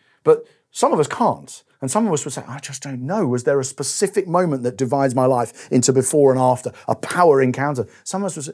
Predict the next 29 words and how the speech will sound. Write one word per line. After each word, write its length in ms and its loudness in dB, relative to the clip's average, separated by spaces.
some 160 2
of 40 4
us 60 0
would 80 -2
say, 160 -2
"Yes, 340 2
totally, 500 0
that 140 4
was 120 -4
my 140 4
story." 200 -4
But 140 4
others 260 2
would 120 -4
say, 220 2
"No, 100 -4
my 180 0
story's 260 -4
a 40 -4
bit 140 -2
more 120 -2
like 140 -4
yours, 240 -4
Andrew. 240 -4
I 120 -4
had 140 -6
lots 320 0
of 80 -4
experiences, 760 -10